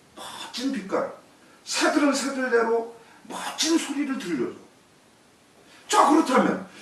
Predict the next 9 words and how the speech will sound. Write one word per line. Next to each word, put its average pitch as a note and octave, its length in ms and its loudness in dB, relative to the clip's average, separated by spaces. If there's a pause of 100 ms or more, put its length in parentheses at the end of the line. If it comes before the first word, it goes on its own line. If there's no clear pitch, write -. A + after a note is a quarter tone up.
(180)
우리 F4 260 8
인간 C#4+ 420 8
세상에서 B3 1300 0 (420)
인간들은 G#3+ 560 4
어떠냐 G2+ 280 -12 (200)
하는 C#4 240 0
것을 - 260 -8
지금 - 220 -18
얘기해. - 160 -20